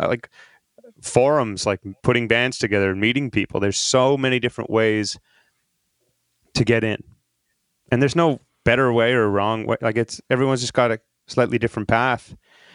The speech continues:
And it's not about how you get there. It's just, it's just about getting there and making an impact and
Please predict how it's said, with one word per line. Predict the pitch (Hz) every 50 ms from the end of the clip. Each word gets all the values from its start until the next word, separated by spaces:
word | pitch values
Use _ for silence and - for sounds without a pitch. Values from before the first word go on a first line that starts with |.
| - - _ _ _ _ -
And | 110 104 104 104
it's | 101 - -
not | 120 120 123
about | 117 120 107 90
how | 107 113
you | 113 110 104
get | 98 110 120 - -
there. | 117 104 101 95
It's | 95 - - -
just, | - - - - - _ _ _ _ _ _ _ _ _ _ _ _ _ _ _ 113 - -
it's | 113 -
just | - - 117
about | 110 101 98 -
getting | 117 117 - 151 117
there | 101 92 90 82 76 _ _ _ _
and | - 98 95 98 95 95 95 92 - 131 - _ _ -
making | 110 110 - - 107
an | 104 98
impact | 101 101 95 - 104 101 98 95 - -
and | 104 98 95 95 92